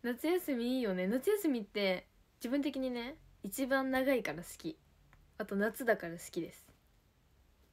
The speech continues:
明けおめありがとうございます、ギフト。明けおめギフト。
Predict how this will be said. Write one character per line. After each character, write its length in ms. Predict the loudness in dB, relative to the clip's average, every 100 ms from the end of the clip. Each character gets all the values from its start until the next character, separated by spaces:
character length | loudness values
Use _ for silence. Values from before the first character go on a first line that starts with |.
| _ _ -4
明 80 |
け 140 | 0 2
お 20 |
め 100 | 2
あ 60 | 2
り 80 |
が 80 | 2
と 80 | 0
う 20 |
ご 60 | 0
ざ 80 | 0
い 60 |
ま 120 | 0
す、 100 | -2
ギ 100 | -6
フ 80 | -6
ト。 180 | -8 -8 _ _ _ _
明 60 | -20 -12
け 100 | -8
お 40 |
め 140 | -8 -8
ギ 80 |
フ 100 | -10
ト。 140 | -14